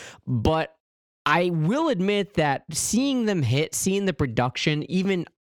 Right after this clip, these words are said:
at the plate and in the field, um, it wouldn't surprise me if it was accelerated a bit. So I just wanted to get your, your take on this.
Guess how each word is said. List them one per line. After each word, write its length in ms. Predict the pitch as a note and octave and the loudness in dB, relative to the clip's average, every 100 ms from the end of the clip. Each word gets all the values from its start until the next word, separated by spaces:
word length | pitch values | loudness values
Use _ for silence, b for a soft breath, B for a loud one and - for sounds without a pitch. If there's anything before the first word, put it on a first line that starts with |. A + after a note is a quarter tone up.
| _ _ | _ _
at 160 | D3 - | 2 2
the 80 | C#3 | -2
plate 340 | - C#3+ C#3+ | 0 0 0
and 160 | C#3 B2+ | -2 0
in 160 | C#3 | 0
the 80 | C3 | -2
field, 560 | A2 - C3 B2 A#2+ - B B B B | -2 -2 0 0 -2 -6 B B B B
um, 240 | C3+ B2+ - | 2 2 -2
it 80 | E3 | -2
wouldn't 260 | B3+ E4 | 0 -4
surprise 420 | - - F#3+ F#3+ | -4 0 0 0
me 160 | E3+ D#3 | 0 0
if 120 | C#3+ | 0
it 40 | C#3 | -2
was 240 | B2+ A#2+ | -2 -2
accelerated 720 | A2 - A#2+ A2 G2+ G2+ G2+ | -2 0 0 0 -2 -2 -2
a 60 | G#2 | -2
bit. 240 | A2 A#2 | -2 -2
So 140 | - F3 | -2 -2
I 80 | G3+ | -2
just 180 | A3+ | -2
wanted 240 | C4+ A#3 G3+ | -2 -2 0
to 60 | |
get 180 | E3 E3+ | -2 -2
your, 280 | C3 C3 A#2+ | 0 -2 -2
your 160 | C3+ B2 | -2 -2
take 340 | A2+ A#2 A2 | 0 -2 0
on 180 | - - | -2 -2
this. 200 | - - | -4 -6